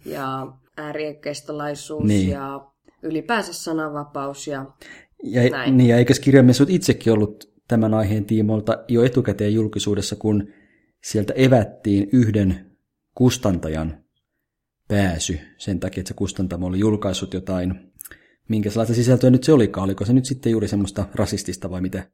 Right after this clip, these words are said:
Speaker 1: Ja tota, arvoerot.
Speaker 2: Arvoerot
Speaker 1: Joo.
Speaker 2: oli perusteluna ja,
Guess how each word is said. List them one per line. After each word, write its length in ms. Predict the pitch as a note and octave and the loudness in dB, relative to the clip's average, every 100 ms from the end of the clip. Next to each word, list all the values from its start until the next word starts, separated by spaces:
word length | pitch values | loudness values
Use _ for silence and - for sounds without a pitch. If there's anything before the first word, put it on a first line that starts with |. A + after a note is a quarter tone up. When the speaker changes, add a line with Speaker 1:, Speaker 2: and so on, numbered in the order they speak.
| _ | _
Speaker 1:
Ja 120 | E3+ E3+ | -10 -8
tota, 720 | F3+ F3 F#3 F3+ F3 E3+ - _ - | -8 -8 -4 -2 -2 -4 -8 _ -4
arvoerot. 960 | - E4+ C#4+ G#3+ G#3 A#3 A3 F#3+ E3+ E3 - - _ _ _ | 6 6 6 2 0 0 0 0 -2 -4 -14 -20 _ _ _
Speaker 2:
Arvoerot 460 | D#3 C3 A#2 B2+ B2 | 4 6 6 6 6
Speaker 1:
Joo. 80 | A#2+ | 4
Speaker 2:
oli 100 | A2 | 2
perusteluna 640 | A2 A2+ G#2 - G2+ G2+ | 2 2 0 0 0 2
ja, 220 | G2+ G2 | 2 0